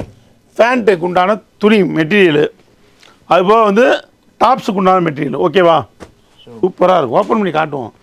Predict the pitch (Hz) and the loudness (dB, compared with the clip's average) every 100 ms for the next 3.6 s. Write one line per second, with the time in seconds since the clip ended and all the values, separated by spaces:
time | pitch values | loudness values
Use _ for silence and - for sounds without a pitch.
0 | _ - - 180 214 165 185 233 220 202 | _ -20 -4 -2 0 0 0 0 0 -2
1 | 180 180 160 165 143 151 131 127 110 - | -2 -2 0 -2 -2 -6 -6 -8 -8 -12
2 | 95 - 156 156 160 170 117 113 - 120 | -16 -8 -4 -2 -4 -8 -14 -20 -20 -20
3 | 107 110 101 92 _ 139 | -20 -20 -20 _ _ -6